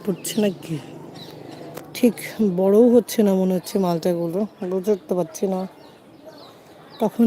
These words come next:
যে বড় হবে। এই যে মালটাগুলো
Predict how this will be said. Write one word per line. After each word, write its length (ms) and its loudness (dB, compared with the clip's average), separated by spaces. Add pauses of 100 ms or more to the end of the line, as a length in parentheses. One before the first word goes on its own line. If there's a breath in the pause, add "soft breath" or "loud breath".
(100)
যে 60 8 (100)
বড় 140 4 (100)
হবে। 200 0 (2000)
এই 100 2 (260)
যে 80 4 (260)
মালটাগুলো 520 -2